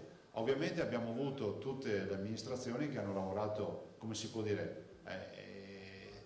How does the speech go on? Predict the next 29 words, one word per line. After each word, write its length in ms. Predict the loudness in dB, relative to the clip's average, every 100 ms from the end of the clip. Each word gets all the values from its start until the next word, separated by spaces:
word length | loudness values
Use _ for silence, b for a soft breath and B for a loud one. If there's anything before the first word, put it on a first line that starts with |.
| -14 -8
hanno 160 | -6
prodotto 480 | 0 2 4 2 0
di 140 | 0
meno 360 | 0 2 2 2
per, 180 | 2 0
per, 160 | 0 -2
per 140 | 0
il, 460 | 0 0 -2 -2 -2
la 100 | 0
tragedia 480 | 0 0 0 2 2
del 120 | 0
coronavirus. 720 | 0 2 0 0 -2 -4 -6
Penso 380 | -10 -8 -6 -6
che 80 | -6
si 140 | -6
ripartirà 840 | -6 -4 -4 -4 -2 0 0 0 B B B
assolutamente 600 | -6 -2 -2 0 0 0
a 40 | 0
pieno 280 | 0 0
ritmo, 320 | 2 2 0 -2
forse 260 | -2 0
una 120 | 0
preghiera 460 | 0 0 2 2 4
che 100 | 2
varrebbe 320 | 2 0 0
la 80 | 0
pena 260 | 0 -2 -2
di 100 | -2
fare, 720 | 0 2 4 2 -2 B